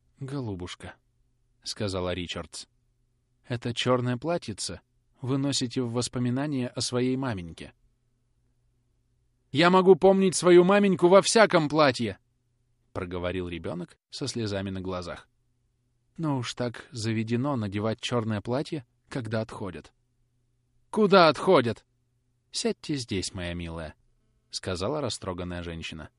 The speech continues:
«Я расскажу, как и что однажды случилось».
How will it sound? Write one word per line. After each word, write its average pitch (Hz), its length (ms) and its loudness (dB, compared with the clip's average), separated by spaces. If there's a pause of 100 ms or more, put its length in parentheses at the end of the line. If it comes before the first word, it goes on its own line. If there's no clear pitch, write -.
(840)
«Я 131 260 -4
расскажу, 123 600 -8 (340)
как 110 260 -6
и 95 60 -6
что 156 320 -8 (120)
однажды 95 520 -6
случилось». 87 600 -10